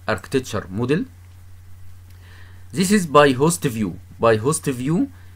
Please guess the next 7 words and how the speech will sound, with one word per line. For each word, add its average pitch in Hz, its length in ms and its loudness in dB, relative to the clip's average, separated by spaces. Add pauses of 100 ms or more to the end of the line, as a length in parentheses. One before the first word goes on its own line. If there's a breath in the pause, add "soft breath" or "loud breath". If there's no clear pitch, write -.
(280 soft breath)
I 135 160 6
will 127 180 4
change 135 400 0
this 185 240 -2
to 127 160 0
be 147 160 0
custom. 90 600 -6